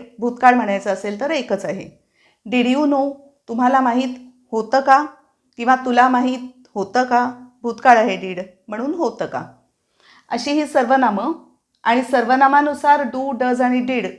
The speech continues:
कसं वापरायचं हे मी क्लिअर केलंय. अजून एक महत्त्वाची गोष्ट, do, does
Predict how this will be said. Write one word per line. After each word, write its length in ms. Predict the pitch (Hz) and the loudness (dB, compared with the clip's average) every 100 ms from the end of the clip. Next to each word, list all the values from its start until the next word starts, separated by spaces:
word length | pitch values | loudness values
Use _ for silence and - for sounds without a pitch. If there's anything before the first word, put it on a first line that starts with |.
| - | -8
कसं 220 | 226 262 | -2 4
वापरायचं 460 | 247 233 226 233 | 4 4 -2 -2
हे 120 | 254 240 | 0 0
मी 160 | 247 | -2
क्लिअर 260 | 247 214 214 | -4 -2 -2
केलंय. 400 | - 190 185 302 - _ _ _ _ _ _ _ | -4 -2 -2 -2 -6 _ _ _ _ _ _ _
अजून 280 | 247 240 294 | -4 -2 0
एक 160 | 285 285 | 0 2
महत्त्वाची 440 | 247 254 262 262 | 0 0 -2 -4
गोष्ट, 320 | 285 269 254 277 | -4 -4 -4 -4
do, 460 | 277 - 262 294 330 - _ - 208 | -4 -4 -6 -6 -8 -16 _ -8 0
does 320 | 247 214 - | 2 2 -4